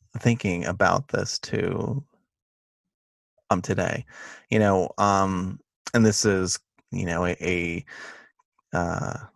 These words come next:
a very, like, um, personal thing, but, you know, it's obvious that I talk in a, like, a different way. Um,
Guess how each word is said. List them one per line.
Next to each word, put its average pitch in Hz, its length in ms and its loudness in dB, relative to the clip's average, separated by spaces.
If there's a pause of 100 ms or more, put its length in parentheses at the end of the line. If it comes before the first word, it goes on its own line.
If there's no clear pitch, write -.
(1300)
a 92 100 2
very, 85 400 2
like, 82 500 -4
um, 90 600 -6 (1000)
personal 123 300 6
thing, 104 200 4
but, 113 200 6 (280)
you 143 80 4
know, 117 320 6 (580)
it's 110 180 4
obvious 107 500 6
that 92 480 2
I 90 300 2
talk 95 400 2
in 90 180 -4
a, 87 720 -4 (800)
like, 90 600 2 (160)
a 107 80 2
different 95 320 0
way. 139 240 -10 (220)
Um, - 800 -10